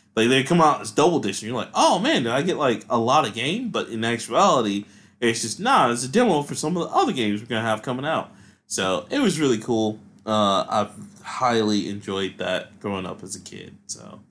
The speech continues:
so yeah. Oh, and then these, wow, and these, like, super complete mint editions are, like, eighty-nine. Wow. Okay.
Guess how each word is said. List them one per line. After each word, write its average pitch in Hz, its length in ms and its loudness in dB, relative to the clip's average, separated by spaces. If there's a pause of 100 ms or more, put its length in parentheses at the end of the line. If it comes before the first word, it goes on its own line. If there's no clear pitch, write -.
(640)
so - 140 -6
yeah. 269 400 2 (1500)
Oh, 131 240 4
and 110 100 -2
then 110 160 2
these, 107 240 -2
wow, 95 400 -2
and 92 80 -16
these, 101 300 -14
like, - 160 -10 (160)
super 123 600 0
complete 101 520 -8
mint 101 220 -6
editions 90 480 -10
are, 90 80 -10
like, 82 260 -8
eighty-nine. 87 920 -10
Wow. - 360 -10
Okay. - 460 0